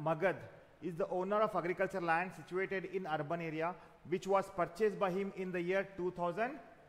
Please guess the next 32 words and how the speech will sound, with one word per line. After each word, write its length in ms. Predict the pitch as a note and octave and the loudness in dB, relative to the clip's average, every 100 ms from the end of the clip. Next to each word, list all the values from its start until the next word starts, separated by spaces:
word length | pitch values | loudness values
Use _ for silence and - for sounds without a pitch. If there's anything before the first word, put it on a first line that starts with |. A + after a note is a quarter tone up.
| A2 | 0
one 160 | D#3+ F3+ | 2 2
ಗೆ। 220 | D3+ C3 - - - - - - | 0 -4 -6 -18 -20 -20 -14 -4
ಟೂ 180 | A#3+ | -4
ತೌಸಂಡ್ 540 | A#3+ G3+ G3 F#3 G3+ D3+ | -2 2 4 4 0 -2
ಒನ್ 180 | E3 F#3+ | -2 -2
ಗೆ 160 | E3 | -2
ಏನ್ 80 | F3+ | -2
ಮಾಡೋಣವ? 360 | F3 F3+ G#3 A#3+ - - - | 0 2 0 -2 -10 -20 0
ಪರ್ಚೇಸ್ 380 | E3+ E3 - F#3+ | 2 2 0 0
ಮಾಡೋಣವ। 320 | E3+ C#3 A2 - - - _ _ - - - - | 0 -2 -6 -10 -18 -20 _ _ -20 -20 -14 0
All 260 | D#3+ F#3 D#3+ | 4 4 4
right, 280 | E3 G3+ G3+ - - - - - - | 4 4 0 -10 -20 -20 -20 -20 0
all 160 | D#3 F#3 | 4 4
right, 180 | F#3 F#3 | 4 0
ಬಚ್ಚಾ। 260 | F#3 G3+ F#3 - - - - | 0 2 0 -2 -16 -20 -8
So, 80 | G3 | -6
ಟೂ 320 | G3 A3+ A#3+ | -4 -6 -6
ತೌಸಂಡ್ 400 | - G#3+ G#3 G#3 | 2 2 2 0
ಒನ್ 300 | E3+ D#3+ F#3 | -2 -2 -2
ಗೆ 520 | F3+ D#3+ F3 G2 - - - | -2 -2 -2 -4 -12 -20 -8
ಪರ್ಚೇಸ್ 480 | - E3 A3 G#3 G3+ | -4 -4 0 0 0
ಮಾಡಿದ 240 | E3+ E3+ E3 | 0 -2 -2
ಅಂದ್ರೆ, 300 | D3 C3+ B2 - - - - - - - _ - - - _ _ _ _ _ - _ _ _ _ _ _ _ _ _ _ _ _ _ _ _ _ - - _ | -2 -2 -4 -6 -20 -20 -20 -20 -20 -20 _ -20 -20 -20 _ _ _ _ _ -20 _ _ _ _ _ _ _ _ _ _ _ _ _ _ _ _ -20 -20 _
ಟೂ 100 | F#3+ | -4
ತೌಸಂಡ್ 180 | F#3+ F#3 | -2 -2
ಒನ್ 80 | F3+ | -2
ಗೆ 60 | |
ಪರ್ಚೇಸ್ 220 | F3 E3 F3 | -4 -6 -4
ಮಾಡಿ, 120 | E3 | -6
ಎಷ್ಟಕ್ಕೆ 200 | D#3+ G3 | -4 -6
ಪರ್ಚೇಸ್ 160 | F3+ | -4
ಮಾಡಿದಾನೆ? 380 | G3 F#3+ F#3+ G3+ | -2 0 -2 -4